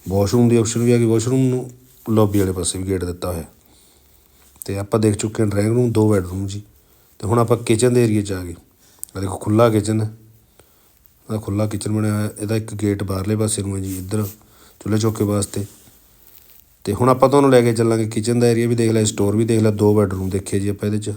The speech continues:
ਆਹ ਪੌੜੀਆਂ ਦੇ ਥੱਲੇ ਏਰੀਆ ਹੋ ਗਿਆ। ਤੇ ਰੌਸ਼ਨੀ ਬਹੁਤ ਪੈਂਦੀ ਹੈ ਕੋਠੀ ਦੇ ਵਿੱਚ। ਆਹ ਦੇਖੋ, ਥੱਲੇ ਵੀ ਵਿੰਡੋ, ਉੱਪਰ ਵਾਲੇ ਪਾਸੇ ਵੀ ਵਿੰਡੋ ਹੈ, ਰੌਸ਼ਨੀ ਵਧੀਆ ਪੈ ਰਹੀ ਹੈ।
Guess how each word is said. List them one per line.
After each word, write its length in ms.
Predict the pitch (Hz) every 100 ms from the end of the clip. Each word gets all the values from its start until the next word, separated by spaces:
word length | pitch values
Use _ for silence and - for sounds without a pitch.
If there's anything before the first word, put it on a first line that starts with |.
| -
ਆਹ 100 | 101
ਪੌੜੀਆਂ 400 | 101 104 95 98
ਦੇ 60 | 95
ਥੱਲੇ 260 | - 95 95
ਏਰੀਆ 220 | 95 98
ਹੋ 80 | 98
ਗਿਆ। 140 | 95 95 _ _ _ _ _ _ - - _ - _ _ _ -
ਤੇ 240 | 87 90
ਰੌਸ਼ਨੀ 340 | 104 120 117 123
ਬਹੁਤ 240 | 110 117
ਪੈਂਦੀ 240 | 123 117 113
ਹੈ 40 |
ਕੋਠੀ 240 | 107 104
ਦੇ 60 | 110
ਵਿੱਚ। 160 | 101 107
ਆਹ 80 |
ਦੇਖੋ, 240 | 104 104 104
ਥੱਲੇ 300 | - 104 107
ਵੀ 80 | 120
ਵਿੰਡੋ, 300 | 113 110 104
ਉੱਪਰ 220 | 104 -
ਵਾਲੇ 140 | 95
ਪਾਸੇ 280 | 95 98 98
ਵੀ 80 | 101
ਵਿੰਡੋ 340 | 101 98 95
ਹੈ, 60 | 101 - -
ਰੌਸ਼ਨੀ 300 | 98 95 101
ਵਧੀਆ 280 | 95 101 107
ਪੈ 160 | 101
ਰਹੀ 200 | 101
ਹੈ। 60 | 101